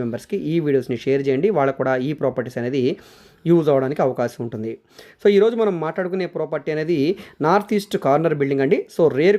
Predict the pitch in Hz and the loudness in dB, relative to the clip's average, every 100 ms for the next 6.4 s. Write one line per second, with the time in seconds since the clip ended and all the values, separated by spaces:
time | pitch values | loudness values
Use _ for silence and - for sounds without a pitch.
0 | 196 170 170 170 160 147 147 240 156 151 | 2 0 0 -2 -2 -2 0 0 2 0
1 | 190 202 185 180 175 160 151 175 175 170 | 0 0 0 2 2 0 2 0 2 2
2 | 147 214 - - - 139 170 175 175 175 | 2 0 -6 -16 -2 2 2 2 -2 0
3 | 147 147 156 151 143 120 117 - 123 135 | -2 0 0 0 0 -2 -8 -8 -6 -6
4 | 127 135 165 156 147 151 190 185 135 151 | -4 -2 0 0 0 0 0 2 2 2
5 | 147 147 143 135 139 131 127 123 254 392 | 0 0 0 -2 -2 -2 -4 -2 -2 -2
6 | - - _ 180 | -12 -20 _ -2